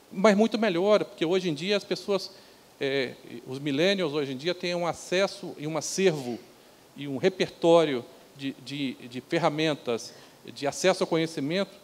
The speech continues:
que são absurdamente maiores do que se tinha naquela época. E com a tecnologia, é,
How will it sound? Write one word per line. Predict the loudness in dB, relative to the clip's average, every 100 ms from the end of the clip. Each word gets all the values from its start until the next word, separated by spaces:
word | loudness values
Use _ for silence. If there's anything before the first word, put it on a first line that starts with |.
| -14
que |
são | -4 -4 -4
absurdamente | -8 -2 2 2 0 -2 2
maiores | 2 6 6 4
do | -2
que | -14
se | -12
tinha | -6 -4
naquela | -2 0 0
época. | 0 -2 -4 -14 -14 -20 -20 -10
E | -8
com | 0 4 4
a |
tecnologia, | 4 -2 0 2 4 2 0 -2 -2 -4 -12 -12
é, | -12 -12